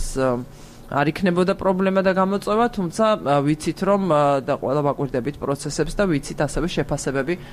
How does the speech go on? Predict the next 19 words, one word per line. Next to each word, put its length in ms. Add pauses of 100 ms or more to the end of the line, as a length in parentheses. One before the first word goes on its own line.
(480)
საერთაშორისო 760
პარტნიორების 840 (180)
მართსაჯულების 840
რეფორმასთან 840
და 120 (440)
მის 220
შედეგებთან, 880
მის 220
ეფექტიანობასთან 840
დაკავშირებით 480
სწორედ 400
ეს 140
არის 220
პრობლემა. 600
ასე 200
რომ 120
ეს 100
არ 140
უკავშირდება 480